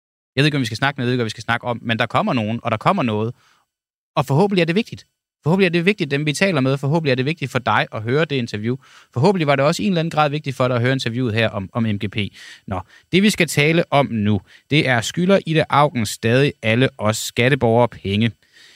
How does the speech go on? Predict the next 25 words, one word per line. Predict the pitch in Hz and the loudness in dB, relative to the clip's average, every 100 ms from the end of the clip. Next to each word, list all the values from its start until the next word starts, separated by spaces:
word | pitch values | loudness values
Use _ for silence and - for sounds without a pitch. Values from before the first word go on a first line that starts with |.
| _ - | _ -4
Vi | 127 | -4
kunne | 175 156 | 0 -2
i | |
sidste | - 180 - - | 0 -4 -4 -4
uge | 143 170 | -2 -2
fortælle, | 127 - 160 151 | -4 0 0 0
at | 104 - | -4 -4
den | 104 | -4
forhenværende | 90 127 151 135 104 92 | -2 0 2 2 0 -2
leder | 92 113 131 | -2 0 2
af | |
Radikale | 101 92 92 127 104 | 0 -4 -4 -4 -2
Venstre, | 98 127 - | -2 -2 -4
Sofie | - 95 - 92 | -6 -6 -10 -10
Carsten | - 90 - 92 | -8 -10 -8 0
Nielsen, | 160 220 240 - | 0 2 0 0
og | 135 170 190 | -2 -2 -2
Socialdemokratiets | 131 151 131 110 98 - 98 - 107 90 - _ _ _ - | 0 0 0 -2 -4 -8 -8 -4 -4 -4 -10 _ _ _ -2
darling | 113 143 156 127 113 | 0 2 2 0 -2
Ida | 95 - | -2 0
Auken | 175 180 135 104 | 0 2 0 -2
kan | 120 104 | -2 0
have | 110 | -2
ført | - 117 92 95 | -2 -2 -2 0
valgkamp | 113 175 151 113 | 0 0 -2 -4